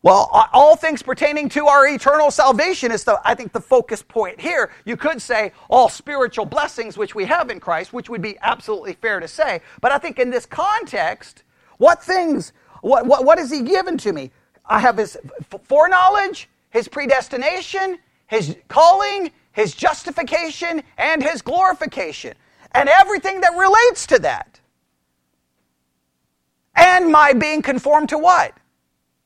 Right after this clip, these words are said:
The image of his son. Isn't that what the whole section is about?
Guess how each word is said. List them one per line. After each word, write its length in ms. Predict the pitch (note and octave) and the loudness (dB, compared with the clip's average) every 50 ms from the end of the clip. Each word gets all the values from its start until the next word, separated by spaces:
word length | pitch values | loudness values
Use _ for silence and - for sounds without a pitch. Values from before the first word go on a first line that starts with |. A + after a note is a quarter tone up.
| _ _ _ - | _ _ _ -2
The 180 | C4 E4 D#4+ | 2 4 4
image 260 | E4+ F#4 F4+ E4+ - F#4+ | 4 4 4 2 4 2
of 140 | E4+ D#4 | 2 2
his 140 | F#4+ F4+ - | 2 -2 0
son. 500 | - F4+ G#4+ G#4+ A4+ G#4+ G3 C3 G#2+ G#2 _ _ _ _ _ - | 2 4 6 6 6 4 2 0 -8 -12 _ _ _ _ _ 0
Isn't 120 | - D#4+ F4+ | 2 4 6
that 140 | E4+ E4+ | 4 4
what 100 | E4+ E4+ | 4 4
the 80 | - - | 4 4
whole 160 | C4 D4 D#4+ | 2 2 0
section 380 | - - F#4 D4 - - E4+ D#4 | -2 -4 -4 -4 -4 -6 -10 -10
is 140 | D4+ C#4+ D#4 | -8 -4 -4
about? 580 | C4+ A#3 C#4 D#4 F#4+ G4 G#4 G#4+ - _ _ | -2 0 0 0 0 0 -2 -4 -10 _ _